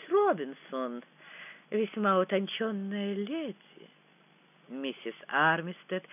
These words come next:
изъяснялась точно так, как это делала утрата в самые романтические моменты. Она хочет стать любовницей принца, но не может признаться в этом даже себе.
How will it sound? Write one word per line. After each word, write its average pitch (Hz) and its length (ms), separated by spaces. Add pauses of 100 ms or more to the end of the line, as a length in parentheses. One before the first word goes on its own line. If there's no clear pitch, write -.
(200)
изъяснялась 175 640 (140)
точно 302 480
так, 214 280
как 165 200
это 156 180
делала 151 600
утрата 127 1000 (320)
в - 140
самые 139 420 (220)
романтические 156 1200 (280)
моменты. 107 480 (1300)
Она 247 240
хочет 254 340
стать 247 220 (360)
любовницей 226 1000
принца, 302 540
но 220 380 (260)
не 254 220
может 254 400
признаться 233 760
в - 20
этом 226 320
даже 220 380
себе. 185 380